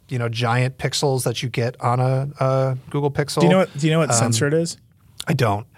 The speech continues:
Speaker 1: But even though I'm saying it's sixty-five percent software, that doesn't mean that I believe that, like, they can make it sixty-five percent better by fixing the software, because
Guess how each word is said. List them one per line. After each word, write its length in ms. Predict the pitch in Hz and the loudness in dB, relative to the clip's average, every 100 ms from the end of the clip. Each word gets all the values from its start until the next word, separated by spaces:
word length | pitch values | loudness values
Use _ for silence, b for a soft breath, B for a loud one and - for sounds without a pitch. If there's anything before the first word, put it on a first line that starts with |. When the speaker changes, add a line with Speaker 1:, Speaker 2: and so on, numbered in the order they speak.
| - | -2
Speaker 1:
But 340 | 151 156 156 - | 2 2 0 -4
even 180 | 196 214 | 0 2
though 100 | 202 | 2
I'm 120 | 190 | 2
saying 220 | 190 180 | 2 2
it's 120 | 160 | 0
sixty-five 720 | - 175 - 165 - 135 139 | -2 -2 -2 -2 2 4 2
percent 320 | 143 139 143 131 | 0 -2 -2 0
software, 540 | 135 123 - 156 151 | 0 0 2 2 2
that 180 | 139 123 | 2 2
doesn't 260 | 143 143 | 2 2
mean 180 | 139 135 | 2 0
that 80 | 127 | 2
I 80 | 123 | 2
believe 340 | 120 113 117 | 0 -2 -2
that, 180 | 120 113 | -2 -2
like, 280 | 131 101 - | -2 -4 -6
they 100 | - 117 | -6 -4
can 120 | 117 | -2
make 160 | 110 | -2
it 80 | 110 | -4
sixty-five 600 | - 113 - 110 113 104 | -8 -8 -8 -4 -2 -2
percent 320 | - - 110 | -4 -4 -2
better 160 | - 101 | -2 -4
by 100 | 98 | -4
fixing 380 | - 120 - 107 | -6 -6 -4 -6
the 80 | 101 | -6
software, 400 | 110 104 110 104 | -6 -4 -6 -8
because 480 | 107 120 110 107 | -4 0 0 -2